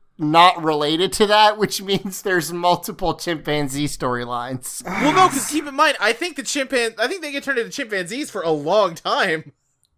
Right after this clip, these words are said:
Speaker 1: Do they, oh, that's right. And then
Speaker 2: I think
Speaker 1: they
Speaker 2: they're chimpanzees for, like, all of Turbo.
Speaker 1: Oh my god.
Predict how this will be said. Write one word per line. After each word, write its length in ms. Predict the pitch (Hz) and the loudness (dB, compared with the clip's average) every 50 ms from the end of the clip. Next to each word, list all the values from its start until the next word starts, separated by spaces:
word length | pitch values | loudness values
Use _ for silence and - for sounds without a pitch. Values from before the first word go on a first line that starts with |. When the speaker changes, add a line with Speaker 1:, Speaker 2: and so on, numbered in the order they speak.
| _ _ _ _ _ _ _ _ _ _ - | _ _ _ _ _ _ _ _ _ _ -6
Speaker 1:
Do 140 | 170 202 | -6 -6
they, 80 | 208 233 | -4 2
oh, 240 | - 226 247 254 254 | 6 8 8 8 8
that's 240 | 240 269 262 - - | 6 0 0 0 -2
right. 460 | 202 214 247 277 269 240 202 156 - - | 2 6 6 6 6 6 2 -2 -4 -2
And 160 | 202 214 226 | -2 2 4
then 100 | 254 285 | 4 4
Speaker 2:
I 20 | 311 | 4
think 160 | 320 294 254 | 2 2 4
Speaker 1:
they 60 | 349 | 2
Speaker 2:
they're 160 | 339 320 294 269 | 4 4 4 2
chimpanzees 680 | - - 339 302 - 311 277 240 277 294 302 302 - | 2 0 -2 0 2 2 0 2 0 -2 -2 -2 -2
for, 160 | - 262 247 | -4 0 2
like, 220 | 233 233 226 226 - - | 4 4 2 0 -4 -4
all 300 | - 220 226 240 240 240 | 2 4 6 8 8 8
of 140 | 226 202 185 | 6 4 2
Turbo. 640 | - - 226 180 - 214 175 147 147 156 165 - - _ _ _ _ _ _ _ _ _ | 0 2 2 2 2 2 0 0 0 0 -2 -4 -10 _ _ _ _ _ _ _ _ _
Speaker 1:
Oh 280 | - 160 170 175 180 170 | -6 -4 -2 0 0 -2
my 160 | 165 151 135 - - | -2 -4 -6 -8 -12
god. 600 | - 113 127 131 127 127 127 127 131 135 127 120 | -14 -10 -6 -4 -4 -4 -6 -8 -12 -18 -20 -20